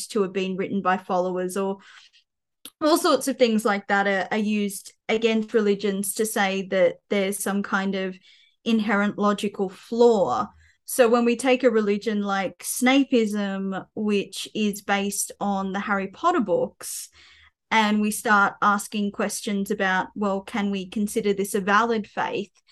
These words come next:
If your definition of religion hinges on the idea that there does need to be some sort of long-term historical truth, then you're not going to find that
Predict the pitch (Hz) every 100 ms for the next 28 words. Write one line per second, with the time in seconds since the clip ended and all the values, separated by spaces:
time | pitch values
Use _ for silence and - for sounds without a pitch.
0 | - _ _ _ 269 - 277 226 233 247
1 | 226 220 220 202 214 208 214 185 202 202
2 | 196 196 _ _ _ - - 262 254 247
3 | 220 226 214 208 202 202 214 202 208 202
4 | 214 208 190 202 208 202 208 202 - 220
5 | 208 202 208 214 196 202 196 202 - 208
6 | 196 190 190 - 214 202 202 202 202 -
7 | 202 196 196 208 - 196 190 190 175 170
8 | - 339 185 254 - _ _ _ _ _
9 | - 202 220 208 208 196 - 202 214 208
10 | 208 196 202 196 196 202 - 190 190 196
11 | 180 -